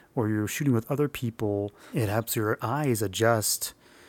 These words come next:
not so differently between the night sky and what you're focusing on and fixing with your gear or whatnot. So, um, and I wanna stress headlamp specifically as well, because you want your hands free for adjusting things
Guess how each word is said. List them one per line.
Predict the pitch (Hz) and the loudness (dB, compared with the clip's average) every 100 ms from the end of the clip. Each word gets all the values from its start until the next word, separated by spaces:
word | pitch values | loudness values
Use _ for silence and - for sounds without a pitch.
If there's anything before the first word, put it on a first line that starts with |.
| - _ | -20 _
not | 113 110 110 156 | -2 0 0 -4
so | - 131 120 117 110 104 | -2 2 2 2 0 -2
differently | 135 - 135 110 | -4 -4 -4 -6
between | 101 98 - 113 107 101 101 | -6 -6 -2 0 0 -2 -4
the | |
night | 104 107 123 | -4 -2 -4
sky | - 110 95 101 | -4 -4 -4 -4
and | 120 110 | -4 -2
what | 113 - | -4 -4
you're | |
focusing | - 110 - - 104 98 | -2 -2 -2 -6 -4 -4
on | 95 95 | -4 -6
and | 107 92 | -6 -6
fixing | - 117 - 104 | -2 -2 -2 -6
with | 95 | -6
your | 101 | -8
gear | 90 101 | -6 -4
or | 95 | -4
whatnot. | 95 101 87 131 | -6 -8 -10 -6
So, | - 98 90 - - - - - - | -2 -2 -4 -12 -20 -20 -20 -18 -6
um, | 104 95 90 98 - _ _ _ _ _ - | -4 -4 -6 -10 -16 _ _ _ _ _ -10
and | 131 | -4
I | 113 | 0
wanna | 127 | 0
stress | 120 - 131 - | 0 2 2 0
headlamp | - - 123 131 110 101 95 101 - | -6 -2 0 0 -2 -4 -4 -6 -12
specifically | - - 107 117 - 101 | -12 -6 -2 -2 -4 -6
as | 95 | -6
well, | 104 143 127 | -2 0 2
because | 104 101 - 104 98 | 0 -4 -4 -4 -4
you | 104 | -6
want | 104 120 143 | -4 -4 -4
your | 131 | -6
hands | 104 113 110 - | -4 -4 -4 -4
free | - 104 95 92 85 - - - - - _ | -6 -8 -8 -8 -12 -20 -20 -20 -20 -20 _
for | - 107 104 101 101 104 - | -4 -2 0 2 2 0 -4
adjusting | 110 95 107 95 - 104 95 | -6 0 0 0 -6 -8 -10
things | - 101 98 98 92 | -8 -8 -6 -6 -6